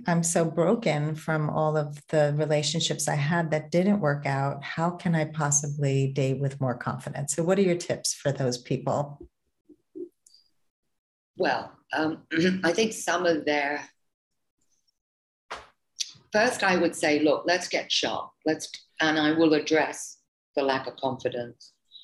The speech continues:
Speaker 2: But right now, right now, today, listening to your show,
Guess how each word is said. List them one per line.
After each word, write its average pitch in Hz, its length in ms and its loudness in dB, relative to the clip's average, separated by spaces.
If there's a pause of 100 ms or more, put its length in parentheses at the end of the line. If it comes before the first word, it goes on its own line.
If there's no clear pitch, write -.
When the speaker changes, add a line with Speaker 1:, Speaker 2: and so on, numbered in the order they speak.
(460)
Speaker 2:
But 180 160 2
right 202 340 2
now, 143 560 0 (1160)
right 185 360 0
now, 156 180 0
today, 147 640 0
listening 160 380 2
to - 140 -2
your 139 120 2
show, - 240 0